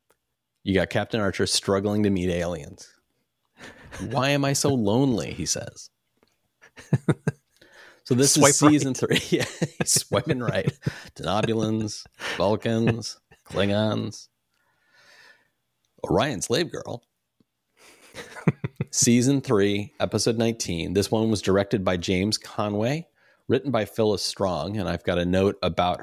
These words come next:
Speaker 1: her involvement in this episode. This would be the last episode that Phyllis Strong writes for
Speaker 2: Really?
Speaker 1: Star Trek, yes. She had contributed four scripts to Voyager, was executive story editor for Enterprise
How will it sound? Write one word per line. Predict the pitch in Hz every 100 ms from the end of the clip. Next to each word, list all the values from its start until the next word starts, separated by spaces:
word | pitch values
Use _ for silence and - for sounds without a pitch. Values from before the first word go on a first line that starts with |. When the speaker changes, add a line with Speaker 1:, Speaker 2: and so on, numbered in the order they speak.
| -
Speaker 1:
her | 123
involvement | 113 90 85 82 87
in | 82
this | -
episode. | 87 87 98
This | 117 131
would | 147
be |
the | 139 107
last | 104 107 120 -
episode | 113 113 - 85
that | 90
Phyllis | - 98 92
Strong | - - 85 80 80 90 _
writes | 87 87 78 - - - - _ _ _ _ _
for | - 78 73 65
Speaker 2:
Really? | - - _ -
Speaker 1:
Star | - 65
Trek, | - - -
yes. | - - - - - _ _ _ _ _ - -
She | - - 110 107 101 -
had | - 98 90
contributed | 101 92 101 110 120 123 -
four | - 113 135
scripts | - 117 -
to | -
Voyager, | 87 80 73 80 - 117 - - - _
was | 101
executive | 92 92 107 - 101 -
story | - 113 101
editor | 82 80
for | 80 82
Enterprise | 85 90 - - 69 73 -